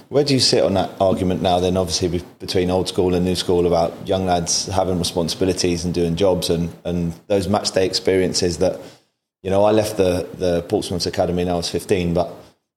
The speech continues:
I remember speaking to a Bournemouth when I was in, in their youth team. We didn't have to really do that as much 'cause the, the youth team and the first team were separate. But the guys of my age, obviously I was a year above you in the academy,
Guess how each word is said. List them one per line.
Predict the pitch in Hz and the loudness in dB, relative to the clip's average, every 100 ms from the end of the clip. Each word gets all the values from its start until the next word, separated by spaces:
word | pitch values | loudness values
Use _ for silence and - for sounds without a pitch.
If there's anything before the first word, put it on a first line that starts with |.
| _ - | _ 0
I | 107 | 2
remember | 101 95 | 2 0
speaking | - - 95 95 90 | 0 0 -2 -2 -2
to | 95 90 87 | 0 0 -2
a | - | -2
Bournemouth | 85 107 92 101 - | 2 2 2 -2 -2
when | 92 90 | 0 2
I | |
was | 90 90 - - - | 0 -2 -6 -10 -6
in, | 90 87 | -4 -2
in | 95 95 | -2 0
their | 98 | 0
youth | 92 87 | 0 -2
team. | 95 92 | -2 0
We | |
didn't | 101 98 | 0 0
have | 95 - | 0 -2
to | 92 | 0
really | 98 92 | 0 0
do | 120 110 | 2 2
that | 87 87 | 2 0
as | - 95 104 | 0 0 2
much | 95 - - | 0 0 -4
'cause | 87 85 | -4 0
the, | 92 90 90 | 2 2 -2
the | 87 | -6
youth | 90 90 | -2 -2
team | - 90 | 0 0
and | 90 | 0
the | |
first | 90 87 85 | 0 -2 0
team | 90 87 | -2 0
were | |
separate. | - 107 - 78 - - _ _ _ _ _ _ _ | 2 2 0 -2 -6 -20 _ _ _ _ _ _ _
But | 92 - - | -4 -4 -10
the | - | -4
guys | 87 110 95 | 2 2 4
of | |
my | 95 98 90 | 4 4 4
age, | 92 90 | 2 0
obviously | 87 95 92 | -2 0 0
I | |
was | 85 | 0
a | 87 | 0
year | 92 85 | 0 2
above | 98 82 | 0 0
you | 87 87 | 0 0
in | 85 | -2
the | |
academy, | 85 104 90 85 87 87 | -4 -2 -2 -2 -6 -8